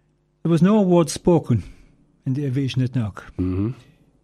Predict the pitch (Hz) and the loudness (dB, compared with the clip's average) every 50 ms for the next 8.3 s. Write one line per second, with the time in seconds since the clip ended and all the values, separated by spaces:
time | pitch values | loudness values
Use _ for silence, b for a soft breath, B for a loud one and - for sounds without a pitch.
0 | _ - 151 139 139 151 151 165 151 - 160 156 - - 151 139 123 - 147 147 | _ -2 -2 0 0 2 2 0 0 2 0 -2 0 0 0 -2 0 0 0 2
1 | 151 143 120 - - - - 147 139 147 131 127 156 156 143 151 151 151 151 147 | 2 0 0 -4 -8 -4 -4 -2 0 0 0 2 2 2 4 2 2 2 4 4
2 | 147 143 147 139 - - - 151 139 127 113 - - - - 95 95 151 156 - | 4 4 2 0 -2 -2 -2 -2 -2 -2 -4 -8 -14 -8 -4 -2 2 2 2 2
3 | - 147 135 139 139 123 - 147 151 139 170 165 160 160 156 151 156 143 160 156 | 2 2 0 0 0 -2 -2 -4 -2 0 2 2 4 4 4 4 4 4 4 2
4 | 143 147 143 139 - 165 156 143 135 131 131 120 - 151 143 131 139 113 - 123 | 2 0 -2 0 2 4 4 4 4 2 2 2 2 4 4 4 4 4 2 0
5 | 127 117 120 107 110 - - - - 165 170 170 165 160 - 160 165 147 147 151 | 0 0 0 -2 -2 -2 0 4 6 6 6 6 4 4 4 4 4 4 4 2
6 | 143 - 147 127 143 139 135 151 151 151 151 143 160 165 165 160 151 147 143 143 | 2 2 0 0 0 0 2 2 2 4 2 2 2 4 4 4 4 4 4 4
7 | 135 139 135 123 - 127 123 127 113 - - b b b b b b b b b | 4 4 2 0 0 -2 -2 -2 -2 -4 -10 b b b b b b b b b
8 | b b - 147 139 - | b b 2 2 2 0